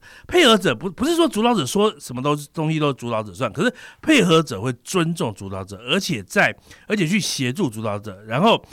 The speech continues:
如果有些意见跟主导者不一样呢，配合者会用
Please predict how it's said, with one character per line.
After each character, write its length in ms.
如 120
果 80
有 60
些 100
意 140
见 100
跟 140
主 100
导 120
者 100
不 240
一 60
样 240
呢， 160
配 160
合 120
者 200
会 200
用 180